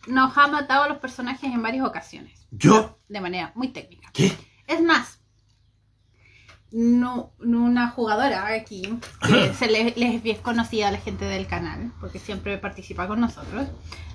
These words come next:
Speaker 1: decía que su personaje tenía escrito en el túnel entre la vida y la muerte cuántas veces había estado ahí y que la estaba marcando.
Speaker 2: <laughs>
Speaker 1: ¿Ya? ¿Y por qué digo técnicamente? Porque te-, morían,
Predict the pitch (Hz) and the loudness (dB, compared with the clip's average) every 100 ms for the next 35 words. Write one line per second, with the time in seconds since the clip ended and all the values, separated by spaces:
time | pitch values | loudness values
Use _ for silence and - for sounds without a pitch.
0 | - - - 233 277 294 320 320 311 302 | -16 -18 -6 2 2 4 2 2 -2 -4
1 | 285 277 311 339 370 302 269 262 262 240 | -4 -4 0 0 0 0 0 2 2 2
2 | 240 294 330 247 233 226 226 226 233 226 | 0 -2 -2 -2 -2 -2 -4 -6 -4 -4
3 | 220 208 214 214 208 202 202 202 196 196 | -2 -4 -4 -4 -4 -2 -2 -2 -4 -4
4 | 214 - 214 226 - - - 285 294 285 | -6 -6 -6 -6 -8 -10 -2 0 2 2
5 | 285 - 262 226 208 196 202 196 180 175 | 2 0 2 2 2 0 -4 -2 -2 -2
6 | 220 202 175 190 185 196 196 202 196 175 | -2 -2 -4 -6 -6 -6 4 4 6 0
7 | 196 247 185 131 - - _ - 131 147 | -2 -2 -2 -8 -20 -20 _ -6 4 6
8 | 131 123 - - _ - - _ 180 180 | 6 4 -2 -16 _ -20 -20 _ -6 -6
9 | 254 _ _ _ _ - 233 247 294 302 | -6 _ _ _ _ -10 -4 -2 -2 0
10 | 294 294 285 269 247 269 214 202 214 202 | 0 2 0 2 2 2 2 -4 -6 -8
11 | - - 262 - 233 220 220 320 202 208 | -12 -6 -6 -4 0 2 2 4 2 0
12 | 269 - | -2 -4